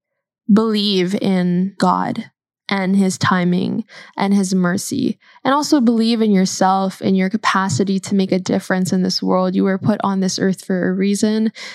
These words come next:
There's a reason why you're here, why you're still here. There's time to change,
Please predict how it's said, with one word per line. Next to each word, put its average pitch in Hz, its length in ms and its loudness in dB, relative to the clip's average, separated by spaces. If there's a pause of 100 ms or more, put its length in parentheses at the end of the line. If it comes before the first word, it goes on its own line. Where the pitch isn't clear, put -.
(260)
There's 202 180 6
a 185 80 2
reason 190 400 2
why 180 120 2
you're 175 120 0
here, 185 340 0
why 180 140 0
you're 180 140 0
still 185 260 0
here. 180 560 -2 (340)
There's 196 200 2
time 190 240 2
to 180 80 0
change, 190 600 0